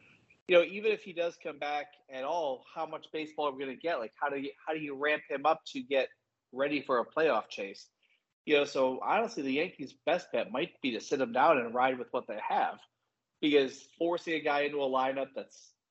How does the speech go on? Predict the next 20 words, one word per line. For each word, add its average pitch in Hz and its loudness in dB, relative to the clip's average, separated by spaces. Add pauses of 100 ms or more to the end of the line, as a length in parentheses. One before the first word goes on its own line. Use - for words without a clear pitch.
(120)
not 143 0
having 143 -2
a 123 -4
particularly 127 -6
good 120 -6
stretch - 0
the 117 0
la-, 120 2
this 135 -6
season, 143 0
it's 120 -12 (360)
like 220 2
we've 247 -4
talked 127 8
about, 113 -2 (680)
not 156 2
great 147 2
offensively 123 -4
for 110 -2
him. 98 -16